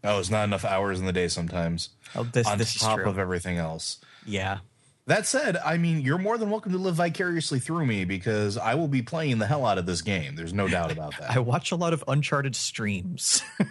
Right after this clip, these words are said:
Speaker 2: <laughs>
Speaker 1: Nothing wrong with that.
Speaker 2: Like, oh, waist-high walls coming in. I can tune out for the next twenty minutes.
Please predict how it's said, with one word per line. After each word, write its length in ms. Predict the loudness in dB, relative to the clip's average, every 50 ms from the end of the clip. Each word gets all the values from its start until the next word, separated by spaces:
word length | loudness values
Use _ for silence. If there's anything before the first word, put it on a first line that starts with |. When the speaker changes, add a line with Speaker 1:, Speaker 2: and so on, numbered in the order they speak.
| 0 -10 -10
Speaker 2:
<laughs> 480 | -8 -6 -6 -4 -4 -4 -6 -4 -4 -4
Speaker 1:
Nothing 280 | -2 -2 0 0 2 2
wrong 240 | 4 4 4 4
with 80 | 2 2
that. 380 | 4 4 4 2 2 -2 -6 _ _ _ _ _ -10 -8 -8 -8 -6 -4
Speaker 2:
Like, 220 | -2 -2 0 0
oh, 160 | 0 -2 -2 -2
waist-high 720 | -6 -6 -2 0 0 0 0 -2 -2 0 0 2 2 2
walls 420 | 0 0 0 0 0 0 0 -2 -4
coming 280 | -2 -2 -2 0 0
in. 160 | 0 0 0 0
I 80 | 0
can 120 | -2 -2 -4
tune 220 | -2 0 0 0
out 140 | 0 0 -2
for 100 | -4 -4
the 60 | -4
next 220 | -4 -4 -4 -6
twenty 200 | -6 -4 -4 -2
minutes. 460 | -2 -2 -2 -4 -4 -2 0 0 0